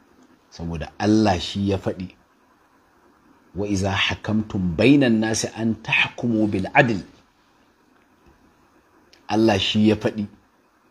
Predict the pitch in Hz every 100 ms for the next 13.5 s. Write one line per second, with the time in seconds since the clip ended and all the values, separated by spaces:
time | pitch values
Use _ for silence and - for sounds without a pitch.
0 | _ _ _ _ _ 80 90 104 110 110
1 | 110 110 107 101 104 104 107 107 110 92
2 | - 95 95 92 107 107 104 95 - 104
3 | 101 92 90 92 95 - 101 98 98 98
4 | - 107 113 95 90 80 - - - 117
5 | 120 147 123 110 104 95 113 107 - 120
6 | - - 107 104 98 90 82 - 104 92
7 | 78 - - _ _ _ _ _ _ _
8 | _ _ _ _ _ _ _ _ _ _
9 | _ - 107 - 104 92 113 101 90 92
10 | 101 - - 110 107 113 - 104 - _
11 | _ _ - 92 101 120 107 104 - 95
12 | 98 85 87 90 117 104 98 - - 120
13 | 123 139 101 78